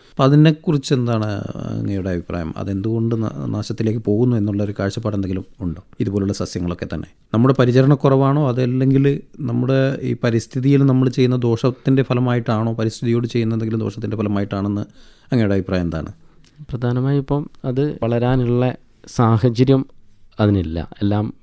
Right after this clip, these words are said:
Speaker 2: വീടുകളിലും ഇൻ്റർലോക്ക് അല്ലെങ്കിൽ സിമൻറ്റ് ടൈൽസൊക്കെ പാകിക്കൊണ്ടുള്ള ഇതായതുകൊണ്ട് മറ്റെല്ലാവരുടെ വീട്ടുമുറ്റത്തും,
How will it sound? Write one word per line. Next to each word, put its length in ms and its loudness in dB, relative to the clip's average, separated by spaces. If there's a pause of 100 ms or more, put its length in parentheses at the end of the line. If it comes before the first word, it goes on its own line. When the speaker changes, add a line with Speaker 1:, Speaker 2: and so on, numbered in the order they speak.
(100)
Speaker 2:
വീടുകളിലും 1040 0
ഇൻ്റർലോക്ക് 580 0 (560)
അല്ലെങ്കിൽ 320 2 (180)
സിമൻറ്റ് 320 0
ടൈൽസൊക്കെ 480 0
പാകിക്കൊണ്ടുള്ള 680 -2 (280)
ഇതായതുകൊണ്ട് 580 -2
മറ്റെല്ലാവരുടെ 800 0
വീട്ടുമുറ്റത്തും, 680 -2